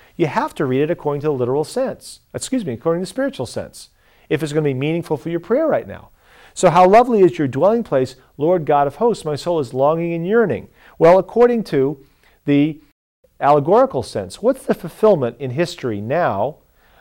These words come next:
of the ancient temple? What's God's dwelling place among us now? Well, it's God's people, the church.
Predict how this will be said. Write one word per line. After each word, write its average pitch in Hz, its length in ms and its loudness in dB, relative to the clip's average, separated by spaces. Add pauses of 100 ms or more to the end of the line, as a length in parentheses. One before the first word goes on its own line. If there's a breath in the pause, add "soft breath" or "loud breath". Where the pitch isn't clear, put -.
(160 soft breath)
of 147 380 2 (240)
the 131 200 -2
ancient 156 320 -4
temple? 233 480 -4 (160)
What's 226 200 0
God's 190 340 2
dwelling 156 520 0 (300)
place 135 360 0
among 117 300 -4
us 127 180 -8
now? 202 420 -4 (340 soft breath)
Well, 147 180 6
it's 156 220 -4
God's 139 320 0
people, 147 320 -2
the 165 100 -6
church. - 640 -6